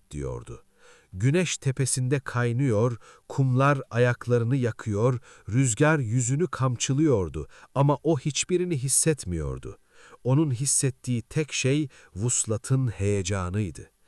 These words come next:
Yaklaştıkça kalbinin atışları hızlanıyor, "Az kaldı." diyordu. "Az kaldı ey gönüllerin sultanı, geliyorum." Ve sonunda ufukta o nurlu şehir göründü. Medine,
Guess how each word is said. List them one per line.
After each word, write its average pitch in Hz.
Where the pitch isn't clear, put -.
Yaklaştıkça 139
kalbinin 131
atışları 131
hızlanıyor, 120
"Az 143
kaldı." 69
diyordu. 64
"Az 151
kaldı 101
ey 123
gönüllerin 117
sultanı, 87
geliyorum." 131
Ve 110
sonunda 107
ufukta 120
o 107
nurlu 98
şehir 107
göründü. 67
Medine, 101